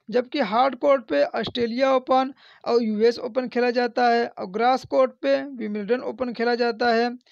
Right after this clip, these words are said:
दोस्तों, आप एक दो बार इसको पढ़ेंगे, ऑटोमेटिक याद हो जाएगा। यूएस ओपन दो हज़ार बीस पुरुष एकल का खिताब किसने जीता है? तो यूएस ओपन दो हज़ार बीस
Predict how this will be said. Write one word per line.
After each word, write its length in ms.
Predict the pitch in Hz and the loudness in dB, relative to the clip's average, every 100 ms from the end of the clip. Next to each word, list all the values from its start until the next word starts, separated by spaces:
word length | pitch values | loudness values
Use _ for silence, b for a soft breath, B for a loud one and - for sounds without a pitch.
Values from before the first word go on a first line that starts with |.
| b b b | b b b
दोस्तों, 340 | 240 269 269 311 | -2 0 0 0
आप 200 | 285 277 | 0 -2
एक 260 | 247 247 | -2 -2
दो 120 | 226 254 | 0 0
बार 160 | 262 | 0
इसको 360 | 254 - 262 254 262 _ _ | -2 -2 0 0 -4 _ _
पढ़ेंगे, 420 | 240 220 262 262 | -2 0 -2 -2
ऑटोमेटिक 600 | 277 233 240 226 233 254 | -4 -4 -4 -6 -6 -4
याद 200 | 262 254 | 0 0
हो 60 | 247 | 0
जाएगा। 480 | 247 247 247 247 247 b b b b 202 | 0 2 2 0 -2 b b b b -10
यूएस 420 | 175 254 311 - | -6 -2 -2 -4
ओपन 400 | 277 285 285 294 - _ _ _ _ _ _ _ _ - | -4 -2 -2 -4 -16 _ _ _ _ _ _ _ _ -2
दो 100 | 247 | 4
हज़ार 200 | 247 240 | 4 4
बीस 260 | 226 277 | 0 -4
पुरुष 340 | - 302 262 240 | -4 -4 -4 -4
एकल 300 | 226 233 247 | -4 -2 -2
का 60 | |
खिताब 320 | 240 226 214 196 | -4 -4 -4 -4
किसने 300 | 196 - 233 | -8 -4 -4
जीता 380 | 226 247 214 247 | -2 -4 2 2
है? 260 | 233 240 247 | 4 0 -4
तो 380 | - _ _ 247 | -14 _ _ -6
यूएस 420 | 208 233 302 - | -4 -2 -4 -4
ओपन 340 | 262 277 269 | -4 -2 -2
दो 100 | 269 | -2
हज़ार 200 | 254 233 | 0 -2
बीस 420 | 208 254 269 - | -2 -6 -6 -10